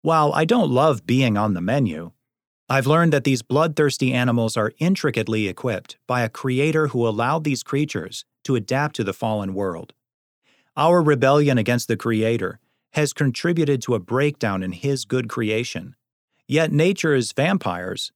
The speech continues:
still declare God's eternal power and divine nature. He called his creation good during Creation Week and will one day redeem all aspects of creation through his redemptive plan on the new earth.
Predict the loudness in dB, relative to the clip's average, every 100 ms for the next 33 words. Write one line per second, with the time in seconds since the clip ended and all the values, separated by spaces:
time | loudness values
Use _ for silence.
0 | -14 -10 -2 0 0 -2 0 0 0 0
1 | 0 0 -2 -4 -2 -2 -2 -2 -2 -2
2 | -6 -12 -2 0 2 0 0 0 0 -2
3 | -4 -10 -14 _ _ _ _ _ -6 -2
4 | 0 0 -2 -2 -2 0 0 0 -2 -4
5 | -6 -2 -2 -2 -8 -18 _ 0 2 2
6 | 0 0 0 -2 -6 -6 -10 -14 _ _
7 | _ -2 0 2 2 2 2 2 2 2
8 | 2 2 0 0 0 0 -2 -8 _ _
9 | -2 2 4 2 0 0 -2 0 -2 -2
10 | 0 0 -2 -4 -8 -12 -18 _ _ _
11 | -2 2 0 0 -4 -2 -2 0 -2 -4
12 | -2 0 0 -2 -4 -2 -2 0 0 -2
13 | -6